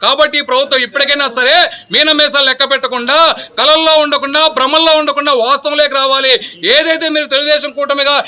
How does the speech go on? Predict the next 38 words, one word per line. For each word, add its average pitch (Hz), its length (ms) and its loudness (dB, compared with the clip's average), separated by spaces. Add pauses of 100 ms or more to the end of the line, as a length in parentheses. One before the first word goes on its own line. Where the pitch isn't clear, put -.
(140)
ఎన్నికల్లో 294 420 0
హామీలు 277 340 0
ఇచ్చారో 269 640 0
ఆ 262 180 0
హామీల్ని 320 320 0
అమలు 294 240 0
చేయాలని 311 260 2
చెప్పేసి 285 420 -2 (160)
సీపీఎంగా 277 460 -2
మేము 247 140 -2
డిమాండ్ 240 240 -2
చేస్తున్నాం. 208 400 -4 (260)
ఈరోజు 247 160 0
రాష్ట్ర 262 300 -2
వ్యాప్తంగా 294 320 0
ఈ - 20 0
ఆందోళన 277 320 0
తీసుకున్నాం. 277 460 -4 (320)
ఉచిత 240 240 -6
ఇసుకను 285 420 -2
మీరు 277 180 -4
చెప్పిన 269 240 -4
ఉచిత 277 280 -6
ఇసుకను 269 260 -8
ఇవ్వాలని 285 420 0
చెప్పి 277 280 -2 (220)
డిమాండ్ 302 340 0
చేసి 285 180 -2
ఈరోజు 285 160 2
రోడ్డు 277 220 0
ఎక్కాం. 262 340 -2 (260)
ఇప్పటికైనా 311 440 0
సరే 294 260 2
ప్రభుత్వం 294 580 -2 (220)
ఉచిత 269 260 -8
ఇసుకని 285 340 -6
సరఫరా 262 280 -4
చేయకపోతే 247 540 -4